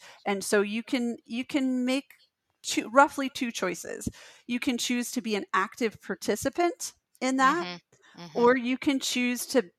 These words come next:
Speaker 1: just passively be tossed. And it, you know, it does become very difficult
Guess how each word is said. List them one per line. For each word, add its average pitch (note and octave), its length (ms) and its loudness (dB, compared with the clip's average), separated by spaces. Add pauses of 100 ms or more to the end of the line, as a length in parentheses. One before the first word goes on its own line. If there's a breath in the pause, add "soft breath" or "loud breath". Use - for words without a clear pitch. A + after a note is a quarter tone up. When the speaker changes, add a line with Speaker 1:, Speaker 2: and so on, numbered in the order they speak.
Speaker 1:
just G#3+ 240 0
passively B3+ 580 2
be A3+ 160 -6
tossed. - 580 -2 (440)
And A3 380 2 (140)
it, A#3+ 180 6 (340)
you B3+ 120 -4
know, G#3 240 0 (220)
it C4 320 0
does C4 260 6
become C4+ 500 0
very A#3+ 380 0
difficult G3+ 880 -2